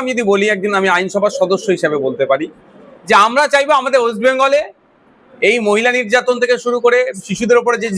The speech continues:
নির্যাতন হচ্ছে, এগুলো বন্ধ হওয়া দরকার। আমরা বন্ধ করার পরে আমরা বলতে পারবো যে ওয়েস্ট বেঙ্গলের রেট এখন এখানে এসে পৌঁছেছে, আর দু হাজার এগারোতে এই রেট ছিল, দু হাজার পঁচিশে এই পৌঁছেছে, তখন অন্য অন্য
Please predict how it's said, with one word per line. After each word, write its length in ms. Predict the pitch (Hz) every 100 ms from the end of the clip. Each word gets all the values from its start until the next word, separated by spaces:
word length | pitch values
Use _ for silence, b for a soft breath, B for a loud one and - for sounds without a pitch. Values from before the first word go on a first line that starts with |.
| 185 196
নির্যাতন 340 | 190 220 220 214
হচ্ছে, 220 | - 240 240 - _ - - - - -
এগুলো 220 | 170 214 262 160
বন্ধ 180 | 165 160
হওয়া 120 | 156 147
দরকার। 260 | 147 131 117 - _ _ - _ _ -
আমরা 380 | - 185 233 269 302 233
বন্ধ 200 | 254 277 302 277
করার 220 | 320 302 - 254
পরে 180 | 269 311 294
আমরা 160 | 277 269
বলতে 220 | 254 226 240
পারবো 240 | 233 220 269 349 _ _ _
যে 60 | 180 190
ওয়েস্ট 200 | 214 208
বেঙ্গলের 300 | 240 240 233 190
রেট 140 | 214 214
এখন 120 | 208 185
এখানে 200 | 185 202 208
এসে 120 | 214 202
পৌঁছেছে, 400 | 202 226 214 247 -
আর 80 | 165 - _ _ _ _
দু 80 | 151 196
হাজার 180 | 208 190 185
এগারোতে 300 | 196 196 208
এই 60 | 190
রেট 120 | 214 208 -
ছিল, 140 | 240 262 _ _ _ _ _ _
দু 120 | 143 170
হাজার 220 | 180 170 160 _ _ _ - 175
পঁচিশে 320 | 185 208 220 214
এই 60 | 214 220 214
পৌঁছেছে, 380 | 233 262 240 302 370 _ - - _ - - -
তখন 220 | 285 359 330
অন্য 120 | 311
অন্য 100 | 302